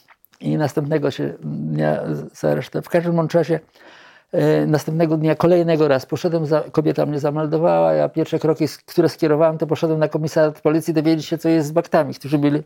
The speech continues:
dwa dni wcześniej aresztowani. Więc ten młody komendant po prostu zupełnie bez kultury, jak się dowiedział o tym sytuacji, ja byłem taki pewny siebie, bo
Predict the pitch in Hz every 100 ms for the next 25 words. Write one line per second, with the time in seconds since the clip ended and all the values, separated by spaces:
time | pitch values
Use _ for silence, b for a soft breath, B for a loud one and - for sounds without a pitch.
0 | _ - 139 147 156 - 135 156 160 160
1 | 156 - 185 226 175 - B B B B
2 | B 151 156 156 160 160 160 160 160 165
3 | 160 156 156 156 147 156 160 156 - -
4 | 156 151 151 156 156 156 147 - - 156
5 | 151 160 160 147 151 _ B B B B
6 | B - 143 - 170 156 160 160 147 147
7 | 143 - 151 160 156 156 151 143 143 160
8 | 151 160 156 156 160 156 156 151 147 151
9 | 151 147 156